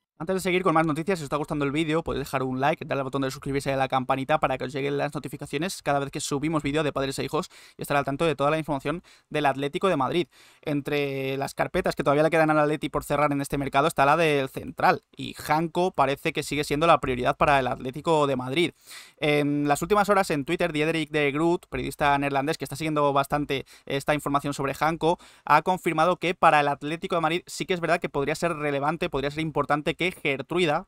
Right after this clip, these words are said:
el otro defensor del Feyenoord, se quede en el equipo neerlandés, porque es muy posible que el Feyenoord no quiera vender ni a Janko, a Janko y a Gertruida juntos en un mismo, eh, mercado de, de verano. El precio de Janko, confirma este periodista, no va a bajar de los treinta y cinco millones de euros, y cuanto más tarde el Atleti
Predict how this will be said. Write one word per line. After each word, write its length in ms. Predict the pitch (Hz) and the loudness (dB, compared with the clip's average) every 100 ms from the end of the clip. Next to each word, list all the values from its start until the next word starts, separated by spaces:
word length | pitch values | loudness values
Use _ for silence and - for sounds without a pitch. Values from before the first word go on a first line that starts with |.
| _ - | _ -6
el 100 | 135 | -6
otro 400 | 135 147 147 143 | 0 2 4 2
defensor 480 | 143 143 - 143 | 0 -2 0 0
del 180 | 139 139 | 2 -2
Feyenoord, 320 | - 151 165 | 0 -2 -2
se 220 | - - 135 | -6 -6 -2
quede 300 | 175 151 127 | 0 -2 -2
en 60 | |
el 100 | 131 | -6
equipo 440 | 127 131 147 143 143 | -6 -4 0 2 2
neerlandés, 600 | 139 139 135 143 190 - - - | 0 0 0 -2 -4 -8 -18 -2
porque 280 | 143 139 165 | -2 2 -2
es 100 | 156 | 0
muy 160 | 143 147 | -2 -2
posible 360 | 151 151 151 | -2 -2 -4
que 120 | - | -2
el 80 | 139 | -2
Feyenoord 320 | - 143 160 | -2 0 0
no 160 | 151 147 | -2 -4
quiera 280 | - 147 156 | -2 2 4
vender 360 | 147 135 151 - - - | 2 -2 -4 -6 -20 -6
ni 140 | 143 | -2
a 80 | 139 | -2
Janko, 480 | - 143 143 160 151 | -2 -4 0 0 0
a 180 | 110 107 | 0 -2
Janko 320 | - 147 165 | -2 -2 2
y 40 | 156 | 2
a 60 | |
Gertruida 360 | 147 127 147 160 | 2 -4 2 2
juntos 460 | - 156 170 180 | 2 -2 0 -2
en 80 | 139 | -2
un 80 | 143 | 0
mismo, 500 | 147 143 139 135 131 | 0 0 2 0 0
eh, 220 | 131 131 | -2 -2
mercado 340 | 127 - 139 147 | -4 -2 0 0
de, 240 | 139 131 | 0 -2
de 140 | 135 | -2
verano. 340 | 131 135 165 107 | 0 2 2 2
El 120 | 135 | -6
precio 260 | 131 156 175 | -4 -4 -2
de 80 | 160 | -2
Janko, 380 | 170 165 170 175 | -2 -2 -2 -2
confirma 320 | 139 143 151 | -6 -4 -6
este 160 | - | -6
periodista, 400 | 147 139 139 165 - - _ | -6 -6 2 0 0 -20 _
no 220 | - 147 170 | -4 0 4
va 80 | |
a 20 | 165 | 4
bajar 260 | 151 160 | 4 2
de 80 | 175 | 0
los 100 | 156 | -2
treinta 280 | 151 143 139 | -4 -4 -4
y 40 | |
cinco 360 | 143 151 151 175 | -4 -4 -2 -2
millones 440 | 156 139 156 160 | -2 -2 -2 -2
de 100 | 139 | 0
euros, 280 | 170 139 - | 0 0 -2
y 80 | 135 | -4
cuanto 380 | 139 143 139 139 | 0 0 0 0
más 180 | 170 | 0
tarde 240 | - 180 165 | 0 0 2
el 60 | |
Atleti 500 | 147 139 160 151 170 | 2 2 -2 -4 -8